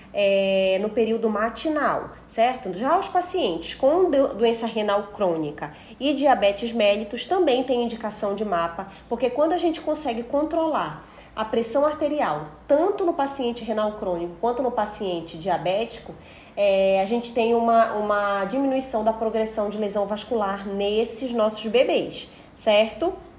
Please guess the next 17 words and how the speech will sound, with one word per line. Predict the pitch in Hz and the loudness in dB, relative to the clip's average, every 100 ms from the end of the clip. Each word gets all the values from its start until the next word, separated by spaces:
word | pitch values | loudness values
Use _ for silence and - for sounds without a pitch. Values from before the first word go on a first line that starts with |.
| - - - - | -20 -20 -20 -4
E | 277 | 0
o | 294 | 0
que | 294 359 | 2 0
que | - | 0
a | |
gente | 359 359 - | 0 0 2
procura, | 349 359 - 294 285 285 330 - - - | 2 2 4 4 4 4 2 -6 -12 -4
além | 254 269 311 392 | 0 4 4 4
desses, | 381 - 320 320 | 2 0 -4 -6
desses, | 240 254 254 254 269 240 240 226 220 - - | -4 -2 0 -2 -4 -4 -4 -4 -6 -6 0
é, | 208 208 226 | 2 4 2
exames | 226 226 220 | 0 -2 -4
de | 220 | -6
triagem, | 226 202 180 185 190 190 190 185 | -4 -2 0 0 -2 -2 -4 -2
além | 190 240 | -2 -2
do | 240 269 | -2 -2
mapa, | 226 196 190 190 - 196 190 | -2 -2 -2 -4 -6 -6 -8